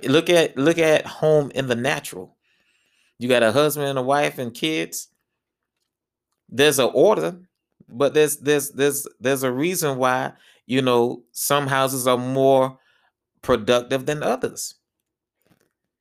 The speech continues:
Because you have houses where the husband is the head, but he often, uh, uh, takes the advice of his wife, and the wife, uh, gives the advice to the children.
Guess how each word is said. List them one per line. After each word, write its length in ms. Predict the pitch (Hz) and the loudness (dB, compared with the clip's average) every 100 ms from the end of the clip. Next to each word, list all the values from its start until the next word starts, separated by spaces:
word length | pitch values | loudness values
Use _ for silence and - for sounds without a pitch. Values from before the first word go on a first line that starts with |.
| _ _ | _ _
Because 420 | 127 127 143 123 131 | -2 2 2 2 0
you 100 | 135 | 2
have 480 | 135 127 123 120 _ _ _ _ | 2 2 0 -4 _ _ _ _
houses 800 | - 123 131 131 127 135 139 - | -8 0 2 2 -2 -6 -8 -12
where 480 | 113 123 127 120 113 | -6 -2 0 2 -2
the 240 | 107 113 | -2 -2
husband 560 | 117 131 127 127 131 117 _ _ _ _ - | 0 -4 -4 -8 -10 -14 _ _ _ _ -4
is 180 | 123 117 | -4 0
the 200 | 131 120 | -2 0
head, 520 | 139 117 120 127 113 | 0 2 0 -2 -2
but 160 | 123 | 0
he 160 | 127 120 | 0 -2
often, 640 | 123 127 127 135 131 - _ _ _ _ - | 0 0 -2 -6 -6 -8 _ _ _ _ -2
uh, 380 | 117 117 113 117 _ _ _ _ _ - | 2 2 0 -4 _ _ _ _ _ -4
uh, 180 | 113 | -4
takes 360 | 110 - 135 - | -4 -6 -6 -2
the 160 | 131 117 | -2 0
advice 380 | 113 120 127 | -2 -2 -2
of 120 | 120 120 | -4 -4
his 180 | 120 | -8
wife, 420 | 113 101 104 135 _ _ _ _ | -4 -4 -4 -8 _ _ _ _
and 180 | 113 117 | -4 0
the 100 | 117 | 0
wife, 500 | 110 117 123 131 131 _ _ _ - | 2 0 2 -4 -6 _ _ _ -2
uh, 280 | 113 113 110 | 2 2 2
gives 300 | 107 123 113 | 0 -2 2
the 120 | 120 | 2
advice 360 | 107 113 113 - | 2 -2 -2 -4
to 80 | |
the 100 | 139 | -6
children. 540 | 139 - 101 104 113 | -6 -4 -4 -6 -14